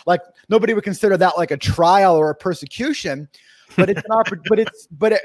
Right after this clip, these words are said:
Speaker 1: but it's an opportunity to show, are you going to be a disciple of Jesus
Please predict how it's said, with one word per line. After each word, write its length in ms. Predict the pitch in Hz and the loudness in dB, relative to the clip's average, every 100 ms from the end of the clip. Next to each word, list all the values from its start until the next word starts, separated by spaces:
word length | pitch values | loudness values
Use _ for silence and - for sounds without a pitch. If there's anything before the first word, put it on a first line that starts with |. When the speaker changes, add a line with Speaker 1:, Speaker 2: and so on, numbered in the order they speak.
| 175 | -4
Speaker 1:
but 180 | 180 220 | 0 2
it's 140 | 220 | 2
an 80 | 220 | 0
opportunity 760 | 214 202 160 233 311 339 180 175 | 0 -2 -6 -4 -4 0 0 0
to 140 | 165 | -8
show, 800 | - - - - 196 185 175 - _ - _ _ - | -14 -16 -16 0 2 4 2 -4 _ -20 _ _ 0
are 220 | 185 202 | 4 4
you 280 | 185 202 202 | 2 -2 -2
going 400 | 156 202 202 185 | 0 2 0 -4
to 480 | - 202 190 185 156 _ _ _ _ 131 | -8 -4 -4 -4 -8 _ _ _ _ -6
be 180 | 202 | 0
a 40 | 202 | 0
disciple 640 | 165 - 196 214 214 196 | -2 -4 -2 0 0 0
of 120 | 165 | 0
Jesus 480 | 127 226 196 220 - | -4 -6 -2 -4 -4